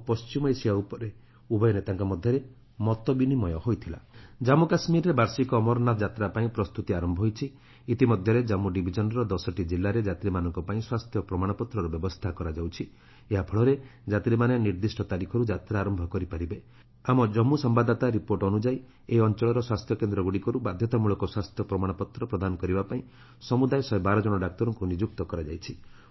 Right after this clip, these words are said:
ଅମରନାଥ ଯାତ୍ରାର ଆନୁଷ୍ଠାନିକ ଘୋଷଣା ବାକି ରହିଛି। ତେବେ ନିକଟରେ ଶ୍ରୀ ଅମରନାଥ ଶ୍ରାଇନ୍ ବୋର୍ଡର ଏକ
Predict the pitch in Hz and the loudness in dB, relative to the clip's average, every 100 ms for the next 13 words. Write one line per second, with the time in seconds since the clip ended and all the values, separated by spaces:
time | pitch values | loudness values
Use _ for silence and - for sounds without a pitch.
0 | - 120 139 135 127 113 101 117 120 107 | 0 4 6 4 4 2 2 0 2 2
1 | 110 - 110 101 90 95 113 117 87 82 | 0 0 -2 0 -2 -2 0 0 -2 -2
2 | 90 85 - - - - - 110 104 104 | -2 -2 -6 -12 -14 -20 -4 0 2 0
3 | - 117 127 117 104 92 104 104 104 - | -2 -2 -2 0 0 2 0 0 -2 -6
4 | - - - - - - - 117 113 127 | -20 -20 -20 -20 -20 -20 -6 0 2 4
5 | 107 110 113 123 117 104 | 4 2 2 -2 -4 -4